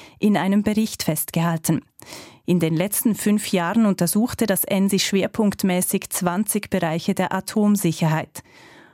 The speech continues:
Auslöser war die Reaktorkatastrophe im japanischen Fukushima. Es seien auch Verbesserungsmaßnahmen gefunden worden, so das ensi weiter. Diese seien bereits umgesetzt oder werden noch umgesetzt.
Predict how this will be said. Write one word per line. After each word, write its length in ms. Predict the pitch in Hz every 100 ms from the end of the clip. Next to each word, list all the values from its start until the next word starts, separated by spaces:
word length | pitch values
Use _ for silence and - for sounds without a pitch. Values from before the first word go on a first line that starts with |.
| _
Auslöser 680 | 277 190 247 277 262 269 285
war 140 | 196 185
die 120 | 185
Reaktorkatastrophe 1200 | 165 156 - - 226 226 220 208 - 202 190 -
im 180 | 208 196
japanischen 680 | 185 - 180 165 170 214 202
Fukushima. 720 | 240 - 190 - 175 165 - _ - - - - - _ -
Es 160 | 208
seien 360 | 233 220 247 -
auch 280 | 208 208 -
Verbesserungsmaßnahmen 1500 | - 214 208 208 - 214 175 156 - 170 160 - 165 160 156
gefunden 560 | 165 160 185 185 - 175
worden, 380 | 170 170 175 - - - -
so 240 | - 160
das 260 | 156 - -
ensi 400 | 175 170 180 175
weiter. 400 | 175 170 175 - _ _ -
Diese 220 | 180 202
seien 280 | 175 170 160
bereits 440 | 156 151 - - -
umgesetzt 760 | 208 240 254 240 - - - -
oder 320 | 190 226 - -
werden 440 | 185 175 - 156
noch 280 | 151 - -
umgesetzt. 800 | 185 170 160 160 - - -